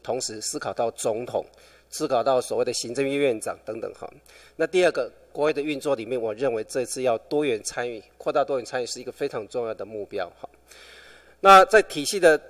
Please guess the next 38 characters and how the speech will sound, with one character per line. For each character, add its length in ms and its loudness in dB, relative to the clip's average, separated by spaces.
改 140 2
革 100 0
的 80 -2
部 180 -2
分 200 2
呢， 160 -2
基 160 -4
本 100 0
上 160 -2
来 120 0
讲， 200 -6
我 140 -6
认 260 2
为 120 -6
哈， 260 -16
呃， 380 2
现 320 8
行 140 -4
的 100 4
五 160 -4
权 240 -2
分 160 -2
立 80 -6
的 140 -2
制 180 -8
度， 220 -10
我 100 -6
是 140 -8
比 160 -12
较 160 4
认 220 0
为 100 -4
是 200 -8
分 200 -2
权 220 -8
过 180 -2
细 280 -4
哈， 160 -12